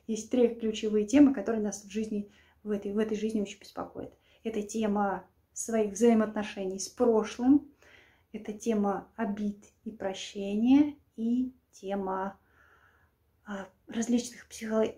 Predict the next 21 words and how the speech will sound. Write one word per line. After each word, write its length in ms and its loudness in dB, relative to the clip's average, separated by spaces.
психологических 960 -2
проблем, 480 6
борьбы 300 -2
со 180 -8
стрессом, 600 0
тема 280 -4
принятия 640 4
этой 240 -2
жизни, 460 0
да, 160 -4
как 280 -8
жить, 260 -6
так 220 -10
её 160 -6
научиться 440 -6
принимать, 400 0
чтобы 280 -8
жить, 340 -6
э, 200 -8
в 100 -6
гармонии. 600 -6